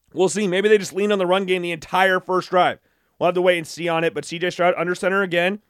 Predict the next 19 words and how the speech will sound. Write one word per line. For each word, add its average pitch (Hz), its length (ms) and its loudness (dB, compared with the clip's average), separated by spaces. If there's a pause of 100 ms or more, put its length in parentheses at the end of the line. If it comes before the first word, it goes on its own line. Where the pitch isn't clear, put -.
(460)
We 160 80 -2
got 160 120 0
two 180 140 -2
wide 190 160 4
receivers, 180 380 0
tight 175 160 0
end 180 100 0
to 190 40 -4
the 175 120 -4
right. 170 220 2
We 170 80 -6
got 160 100 -2
an 147 80 -6
I 170 100 0
formation. 180 640 -2 (840)
Fullback 180 360 2
directly 180 300 2
behind 185 260 0
Stroud. 170 440 2